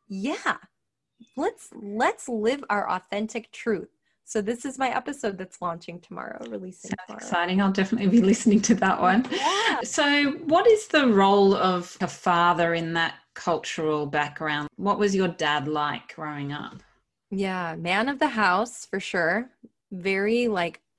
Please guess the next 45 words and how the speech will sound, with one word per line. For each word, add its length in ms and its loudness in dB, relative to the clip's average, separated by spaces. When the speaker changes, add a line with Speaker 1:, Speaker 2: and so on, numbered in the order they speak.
Speaker 1:
"I'm 300 2
the 80 0
boss. 500 2
I'm 160 -4
the 100 -4
man 320 -2
of 80 -4
the 100 0
house. 540 -4
I 160 -4
bring 240 -4
in 140 0
the 80 2
money. 580 -2
You're 220 -4
not 180 0
allowed 340 -2
to 100 -4
work. 440 -4
You 160 -8
stay 260 0
at 120 -2
home 220 0
with 160 -6
the 60 -2
kids." 600 -4
I 60 -2
remember 520 0
when 140 -2
I, 80 -2
it 120 -6
was, 300 -6
like, 180 -6
nineteen 520 -4
ninety, 560 -6
my 140 -6
mom 280 -4
wanted 280 -8
to 100 -16
get 160 -8
a 80 -10
job, 420 -6
and 200 -4
it 80 -8
was 260 -8